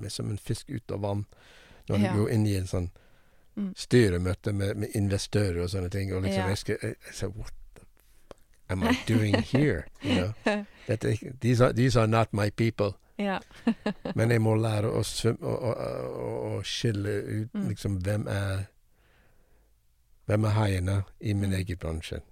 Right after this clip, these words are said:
Speaker 1: og holde
Speaker 2: Ikke
Speaker 1: meg un-,
Speaker 2: sant?
Speaker 1: holde meg under dem.
Speaker 2: Ja. Holde deg unna haiene og finne, finne din, eh, gruppe mennesker som du stoler på, som du kunne fortsette å gjøre prosjektet med,
Speaker 1: Ja, ja.
Speaker 2: liksom.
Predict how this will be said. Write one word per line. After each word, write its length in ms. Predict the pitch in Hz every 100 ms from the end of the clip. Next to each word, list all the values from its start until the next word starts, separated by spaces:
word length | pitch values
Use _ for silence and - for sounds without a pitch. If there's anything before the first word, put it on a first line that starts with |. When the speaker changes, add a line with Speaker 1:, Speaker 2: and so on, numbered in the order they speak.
| - - - -
Speaker 1:
og 240 | 101 110
holde 260 | - 104 95
Speaker 2:
Ikke 80 | 98
Speaker 1:
meg 100 | 107
un-, 100 | 98
Speaker 2:
sant? 120 | - -
Speaker 1:
holde 200 | 101 90
meg 100 | 87
under 280 | 104 98 85
dem. 180 | 87 76 - - - - _ _ - _
Speaker 2:
Ja. 180 | 202 156 - - - - - - - - -
Holde 220 | 196 170
deg 160 | 180 180
unna 180 | 170 165
haiene 520 | 180 160 151 160 160
og 840 | 165 160 160 156 156 160 151 - - -
finne, 480 | - 208 175 156 170
finne 480 | 190 - 185 160 175
din, 320 | 180 175 175
eh, 400 | 175 175 175 180 175 170 - - _ - -
gruppe 360 | 202 208 - 196
mennesker 480 | 208 185 - 392 302 -
som 160 | 277 254
du 120 | 247
stoler 300 | - 240 196
på, 340 | - 208 208
som 160 | 202 208
du 100 | 202
kunne 360 | - 196 190 190
fortsette 460 | 185 - 185 -
å 280 | 190 185 185
gjøre 320 | 185 190 170
prosjektet 520 | - 185 190 - -
med, 260 | 185 214 277 - -
Speaker 1:
Ja, 180 | 101
ja. 60 | 117
Speaker 2:
liksom. 260 | 131 190